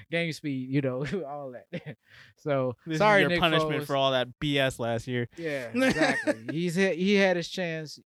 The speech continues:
Speaker 1: We pretty much everyone, every, any, any, any self-respecting Chicago Bears fan was just,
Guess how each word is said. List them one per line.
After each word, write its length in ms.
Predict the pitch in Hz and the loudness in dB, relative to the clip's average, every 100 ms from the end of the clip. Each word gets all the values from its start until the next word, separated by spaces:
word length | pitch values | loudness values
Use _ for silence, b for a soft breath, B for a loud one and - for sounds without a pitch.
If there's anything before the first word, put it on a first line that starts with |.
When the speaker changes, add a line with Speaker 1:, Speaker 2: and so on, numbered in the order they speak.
| 151 147 131 160 | -20 -20 -20 -12
Speaker 1:
We 200 | 165 165 | -6 -4
pretty 260 | 160 185 165 | -4 -4 -4
much 220 | 156 143 | -6 -6
everyone, 640 | 151 147 147 147 139 135 - 135 - - | -8 -8 -10 -12 -12 -16 -20 -20 -18 -8
every, 200 | 170 165 | -6 -4
any, 280 | 170 175 180 | -6 -6 -6
any, 280 | 180 170 175 | -6 -6 -6
any 280 | 165 151 | -6 -6
self-respecting 720 | 143 - 160 143 - 160 143 135 | -6 -4 -4 -6 -10 -10 -10 -14
Chicago 380 | - 147 143 131 | -10 -8 -6 -8
Bears 320 | 127 135 123 | -6 -6 -8
fan 280 | 135 123 120 | -10 -12 -12
was 180 | 117 107 | -12 -14
just, 240 | 120 113 | -14 -16